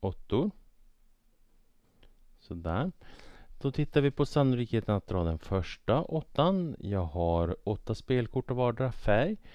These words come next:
Så det är fyra stycken färger och de är numrerade från ett till åtta och alla kort är olika. Så då finns det ju en åtta per färg, alltså totalt sett fyra stycken åttor. Så sannolikheten att få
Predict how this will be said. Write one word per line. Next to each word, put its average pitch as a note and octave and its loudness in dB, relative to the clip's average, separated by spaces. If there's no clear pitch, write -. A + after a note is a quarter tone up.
Så - -6
det G2+ 0
är F#2+ 2
fyra F#2+ 0
stycken F#2 -4
färger G#2+ 2
och - -6
de F#2+ 0
är F2+ 2
numrerade E2 0
från - -2
ett - -8
till - -8
åtta A#2+ -2
och - -6
alla D#2+ -2
kort - -8
är D#2+ -2
olika. F#2+ -4
Så - -8
då D#3+ -4
finns C#3 2
det B2 0
ju A#2+ 2
en G2+ 2
åtta - -2
per D3 0
färg, E3 0
alltså F2 -4
totalt E2+ -4
sett - -6
fyra F#2 -4
stycken - -6
åttor. A2+ -4
Så D3+ -6
sannolikheten C#3 2
att - -4
få G2 -2